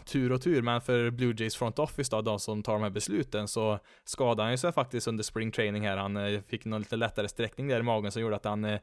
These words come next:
eh, ja, missade några veckor där och lite grann på inledningen av säsongen där, så att, eh, han hade ju inte kunnat vara med på deras opening day roster i vilket fall som helst, eh, eh, som det blev nu. Men det hade man ju aldrig tänkt att han skulle få bli heller, oavsett om han hade blivit skadad eller inte.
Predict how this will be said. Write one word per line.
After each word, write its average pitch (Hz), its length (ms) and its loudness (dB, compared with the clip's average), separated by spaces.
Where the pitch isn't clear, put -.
eh, 110 460 2
ja, 123 160 4
missade 123 420 2
några 135 220 4
veckor 127 280 0
där 104 160 2
och 107 260 4
lite 123 380 0
grann 113 160 2
på 117 60 0
inledningen 107 360 0
av 98 40 -4
säsongen 127 420 2
där, 101 120 2
så 104 120 -2
att, - 200 -4
eh, 104 120 2
han 117 140 0
hade 117 140 2
ju 123 40 2
inte 120 140 -4
kunnat 113 220 0
vara 117 100 2
med 104 80 0
på 113 60 -4
deras 107 280 2
opening 110 340 0
day 104 120 2
roster 107 400 -2
i 107 80 -2
vilket 107 260 -6
fall 107 140 0
som 120 140 -6
helst, 110 540 -4
eh, 107 160 2
eh, 107 140 0
som 110 200 0
det 107 200 2
blev 104 200 0
nu. 98 140 -2
Men 110 180 -2
det 110 60 0
hade 113 140 2
man 113 120 0
ju 113 60 2
aldrig 110 440 0
tänkt 104 220 -4
att 98 140 -2
han 101 100 -2
skulle 101 160 -6
få 113 120 -4
bli 101 200 -6
heller, 101 520 0
oavsett 110 380 -2
om 120 60 0
han 110 180 2
hade 104 180 2
blivit 98 260 -4
skadad 101 340 -2
eller 139 180 2
inte. - 380 -4